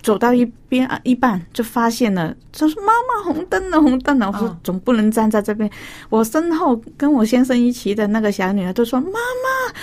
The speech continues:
Speaker 1: 妈妈，现在是红灯了。”<laughs> 然后呢，他们等到绿灯来跟我会合的时候，他们俩，两姐妹就教育我：
Speaker 2: 哦。
Speaker 1: “妈妈，绿灯才能过。
Speaker 2: 对。
Speaker 1: 妈妈要小心。”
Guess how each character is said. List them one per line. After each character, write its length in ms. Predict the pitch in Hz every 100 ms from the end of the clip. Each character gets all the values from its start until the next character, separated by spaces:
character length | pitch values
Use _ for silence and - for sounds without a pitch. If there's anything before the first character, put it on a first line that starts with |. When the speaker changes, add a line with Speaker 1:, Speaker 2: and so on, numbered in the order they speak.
| - -
Speaker 1:
妈 80 | 440
妈， 420 | 480 466 466 427
现 160 | - 480
在 100 | 466 440
是 240 | - 392
红 220 | 247 240 311
灯 200 | 311 311
了。” 200 | 240 240
<laughs> 60 | -
然 160 | 226 247
后 220 | 302 339
呢， 160 | 302 311 - - - -
他 120 | - 320
们 180 | 302
等 180 | 254 190
到 160 | 208 240
绿 240 | 240 262
灯 340 | 233 240 247 254
来 120 | 208
跟 260 | 196 247 233
我 320 | 196 - -
会 300 | - - 294 226
合 180 | 202
的 140 | 196 196
时 200 | - 214
候， 200 | 190 185 -
他 180 | - 269
们 160 | 240
俩， 260 | 247 208 170 - -
两 220 | 214 226
姐 180 | 254 226
妹 160 | 180 214
就 160 | 208 190
教 360 | - 233 202
育 220 | 202 214
我： 300 | 175 156 - 160 -
Speaker 2:
哦。 320 | 196 185 180 170 160 160 165
Speaker 1:
“妈 120 | 349
妈， 440 | 349 370 359 349 254 - - - - - -
绿 160 | 349
灯 200 | 320 339 349
才 200 | 277 247
能 260 | 240 240
过。 520 | 247 277 277 262 254 226 - -
Speaker 2:
对。 440 | 220 196 160 175 170
Speaker 1:
妈 80 |
妈 140 | - 392
要 220 | 453 415
小 340 | - 240 190 233
心。” 520 | 269 285 294 311